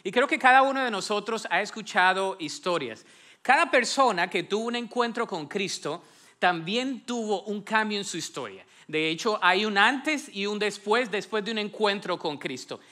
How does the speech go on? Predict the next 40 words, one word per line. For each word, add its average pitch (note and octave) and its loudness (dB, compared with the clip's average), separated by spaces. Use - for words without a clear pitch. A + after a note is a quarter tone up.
El F3 -2
Señor F3 -2
Jesús A#3 -4
fue A3+ 2
experto C4+ 2
en C4+ -2
contar D3+ 0
historias. G3+ 0
Habían A3 4
personas C#4 4
que C#4 0
contaban A3+ 4
historias A#3 0
de A3+ 0
cuando G3 4
se F3+ -6
encontraban E3 2
con B3+ 4
Él B3+ 0
y G#3 0
habían A3 4
historias B3 0
que G#3+ 2
Él G#3 -2
contaba A3+ 6
del G#3 0
Antiguo A3+ -2
Testamento G3 -2
que G#3+ -4
las F3 -4
hacía E3 -2
relevantes F3+ -2
en F3 -8
el D#3+ -4
momento D#3+ -6
que D#3+ -4
Él C#3+ -4
las D#3+ -4
estaba D3+ 0
compartiendo. A#2+ -6